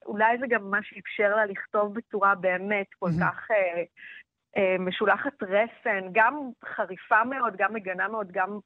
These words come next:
Speaker 1: הומוריסטית, כמו שככה הצלחנו להתרשם פה מהקטעים האלה, ול-, ולעשות את זה ממרחק בטוח.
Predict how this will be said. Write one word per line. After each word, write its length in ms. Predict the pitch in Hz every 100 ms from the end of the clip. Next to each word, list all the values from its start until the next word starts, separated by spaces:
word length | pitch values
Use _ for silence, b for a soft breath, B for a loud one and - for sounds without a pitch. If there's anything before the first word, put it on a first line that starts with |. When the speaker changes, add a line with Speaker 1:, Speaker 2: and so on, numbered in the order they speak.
| _
Speaker 1:
הומוריסטית, 680 | 214 196 175 185 233 254
כמו 180 | - 190
שככה 360 | 190 196 190 185
הצלחנו 400 | 175 196 - 220
להתרשם 400 | 185 185 175 202
פה 120 | 233
מהקטעים 560 | 185 165 _ 180 208 294
האלה, 220 | 262 214 - - B B _
ול-, 200 | 202 226 226 208
ולעשות 480 | 226 208 226 233
את 60 | 302
זה 80 | 247
ממרחק 600 | 214 190 180 - 214 -
בטוח. 760 | 190 185 226 220 226 285 -